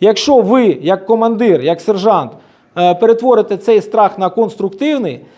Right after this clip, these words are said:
то ви змусите людину більше уваги приділі-, приділяти саме підготовці до того, щоб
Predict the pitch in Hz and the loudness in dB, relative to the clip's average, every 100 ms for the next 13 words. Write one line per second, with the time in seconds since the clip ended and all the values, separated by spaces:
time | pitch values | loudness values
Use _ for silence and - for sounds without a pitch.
0 | _ - 214 262 254 247 262 220 - 196 | _ -2 2 2 0 0 -2 -2 0 0
1 | 202 247 269 233 - - - - 156 262 | 0 -2 0 0 -2 -14 -20 -10 0 0
2 | 254 - 220 220 254 233 196 196 185 214 | 2 2 4 4 4 2 0 -4 -6 -2
3 | 220 202 208 202 220 240 233 180 220 214 | 2 2 0 -2 0 0 0 -4 -2 -2
4 | 208 190 220 208 226 240 262 240 165 160 | -2 -2 -2 0 -2 0 2 2 0 -8
5 | 131 143 170 269 262 196 98 | -10 -8 -6 -2 0 0 -4